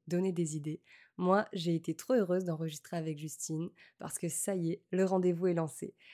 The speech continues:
Les choses deviennent concrètes et on a hâte d'échanger avec vous et de voir ce que l'avenir réserve à Let's Groove. Pour aider les débuts de cette émission, on vous invite à partager le rendez-vous à vos amis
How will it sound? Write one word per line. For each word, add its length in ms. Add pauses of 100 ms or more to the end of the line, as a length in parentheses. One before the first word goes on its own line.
(120)
Les 140
choses 240
deviennent 300
concrètes 420
et 80
on 140
a 160
hâte 200
d'échanger 440
avec 260
vous 220
et 80
de 100
voir 240
ce 80
que 140
l'avenir 400
réserve 360
à 80
Let's 220
Groove. 240 (880)
Pour 200
aider 200
les 120
débuts 300
de 40
cette 220
émission, 560
on 100
vous 180
invite 280
à 80
partager 680
le 300
rendez-vous 580 (100)
à 140
vos 240
amis 320